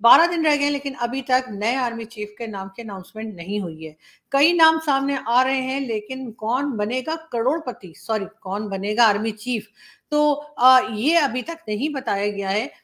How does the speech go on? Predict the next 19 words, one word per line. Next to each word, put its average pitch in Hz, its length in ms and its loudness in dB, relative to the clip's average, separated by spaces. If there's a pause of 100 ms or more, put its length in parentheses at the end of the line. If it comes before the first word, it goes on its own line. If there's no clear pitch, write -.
(120)
और, 254 280 8
अ, 254 140 4
मगर 247 240 -2
जो 254 180 -2
नाम 220 360 -2
सामने 240 340 -2
आए 226 140 -2
हैं, 247 100 -4
उसमें 233 300 -10
दो 262 160 0
नाम 254 260 0
बहुत 233 160 0
प्रोमिनेंट 220 480 -8
तरीके 240 300 -4
से 254 120 -6
लिए 220 260 0
जा 214 200 2
रहे 208 140 0
हैं। 233 160 -6